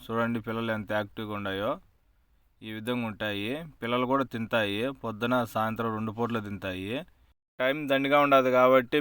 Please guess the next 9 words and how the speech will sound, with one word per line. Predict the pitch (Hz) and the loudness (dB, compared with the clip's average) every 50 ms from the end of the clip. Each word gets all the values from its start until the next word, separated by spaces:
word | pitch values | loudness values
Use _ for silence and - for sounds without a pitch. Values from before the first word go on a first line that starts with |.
| 139 131 | 2 2
మేము | 127 127 131 135 | 2 2 2 0
ఇప్పుడు | 131 123 127 123 120 | 0 0 0 2 2
వదిలేస్తాము. | 120 123 135 139 131 - - 127 113 107 110 110 120 139 156 143 - | 2 6 6 6 6 6 4 2 2 4 2 2 2 2 0 2 2
తల్లులు | 127 127 127 131 131 131 123 - | 2 2 2 2 0 0 0 0
పిల్లలు | 123 123 123 120 120 | 0 2 4 4 4
అన్నీ | 127 131 131 123 120 | 4 2 0 0 0
వదిలేస్తాము. | 117 120 123 123 117 - - 110 107 104 107 113 127 151 143 131 | 2 4 4 4 4 4 0 0 0 0 -2 -2 -2 0 -2 -2
ఎందుకంటే | 127 127 127 135 131 127 120 143 143 135 131 123 120 113 - _ _ _ _ _ _ _ _ _ - 110 | -2 0 0 0 0 2 2 4 4 6 6 4 4 0 -4 _ _ _ _ _ _ _ _ _ 6 8
ఆకు | 131 139 135 | 8 8 6